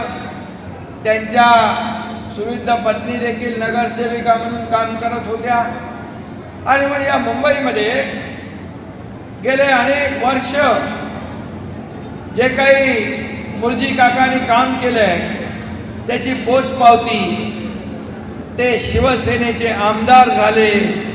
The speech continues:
लोकांनी त्यांना पोचपावती दिली आणि भरघोस मताने निवडून दिलं. खरं म्हणजे आमदार होणं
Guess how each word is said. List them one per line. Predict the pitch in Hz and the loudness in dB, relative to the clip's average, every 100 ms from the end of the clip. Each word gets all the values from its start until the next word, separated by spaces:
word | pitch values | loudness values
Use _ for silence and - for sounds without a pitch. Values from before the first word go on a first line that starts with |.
| - | -6
लोकांनी | 190 214 214 226 226 226 | 2 4 6 4 4 2
त्यांना | 220 202 208 208 | 0 0 0 0
पोचपावती | 208 208 220 214 226 220 226 | 0 0 0 2 4 4 0
दिली | 208 214 214 208 180 - - - - | -2 -2 0 0 0 -2 -6 -6 -4
आणि | 208 220 | -2 0
भरघोस | 180 185 202 240 262 - | 0 0 2 4 4 2
मताने | 190 226 208 208 202 | -2 0 2 2 2
निवडून | 190 190 196 190 | 0 0 0 0
दिलं. | 180 175 170 - - - - - - - - - - - | 0 0 -2 -4 -8 -10 -10 -12 -12 -12 -12 -12 -10 -4
खरं | 196 | 0
म्हणजे | 214 214 220 233 233 226 196 - - - - - - - - - - - - - - - - - - - - - - - - - - - - - - - - - - - - - - | 0 2 2 4 4 2 -2 -6 -8 -8 -10 -8 -8 -8 -10 -10 -10 -8 -10 -10 -10 -10 -10 -10 -10 -10 -10 -12 -12 -12 -12 -12 -14 -14 -14 -12 -14 -14 -14 -12 -12 -12 -14 -12 -4
आमदार | 185 208 226 233 220 | -4 2 8 8 8
होणं | 208 233 247 233 | 4 2 2 0